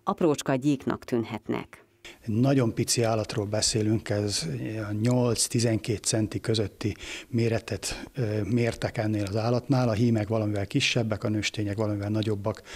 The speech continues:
Speaker 2: a másiknál. Ö, értelemszerűen a hímek a nyolc centis tartományba, a nőstények inkább a tíz centi fölötti tartományba, ö, ö,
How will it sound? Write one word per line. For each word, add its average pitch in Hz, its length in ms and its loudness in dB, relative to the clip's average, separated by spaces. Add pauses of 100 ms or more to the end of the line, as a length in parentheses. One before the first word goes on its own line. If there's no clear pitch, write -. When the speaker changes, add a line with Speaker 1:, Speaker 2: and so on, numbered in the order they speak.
(240)
Speaker 2:
a 117 80 -4
másiknál. 123 720 2 (680)
Ö, 120 340 4 (120)
értelemszerűen 113 600 0
a 107 40 2
hímek 110 340 0
a 101 40 -4
nyolc 120 280 2
centis 117 420 2
tartományba, 110 760 0 (100)
a 175 80 -6
nőstények 110 460 0
inkább 107 320 -2
a 104 60 0
tíz 110 240 -2
centi 107 300 -2
fölötti - 380 -4
tartományba, 123 720 -4 (640)
ö, 127 40 -4
ö, 110 440 -6